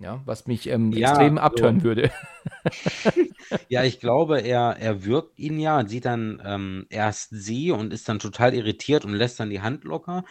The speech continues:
Speaker 1: Genau.
Speaker 2: Dann, äh, kommen die Tentakeln und, und, ähm, Willem
Speaker 1: Genau.
Speaker 2: Dafoes Charakter steht dann plötzlich, ich sag mal so, als Proteus vor ihm liegt er da, weil so als Meeresgott mit einem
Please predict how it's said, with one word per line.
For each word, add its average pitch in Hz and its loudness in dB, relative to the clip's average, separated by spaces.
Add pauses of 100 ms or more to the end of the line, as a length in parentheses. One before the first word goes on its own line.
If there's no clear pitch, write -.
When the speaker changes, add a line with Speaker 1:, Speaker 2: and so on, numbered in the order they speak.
Speaker 1:
Genau. 117 0
Speaker 2:
Dann, 123 2
äh, 113 0
kommen 127 -2
die 117 -2
Tentakeln 135 -4
und, 120 -4
und, 107 -8
ähm, 101 -6
Willem 185 8
Speaker 1:
Genau. - 10
Speaker 2:
Dafoes 185 4
Charakter 139 -4 (240)
steht 135 0
dann 143 -2
plötzlich, - -6
ich 107 -8
sag 127 -4
mal 131 0
so, 120 -2
als 113 -2
Proteus 104 0
vor 101 2
ihm 123 0
liegt 117 -6
er 110 -4
da, 120 2
weil 113 2
so 110 -2
als 104 -4
Meeresgott 135 0
mit 113 -6
einem 101 -4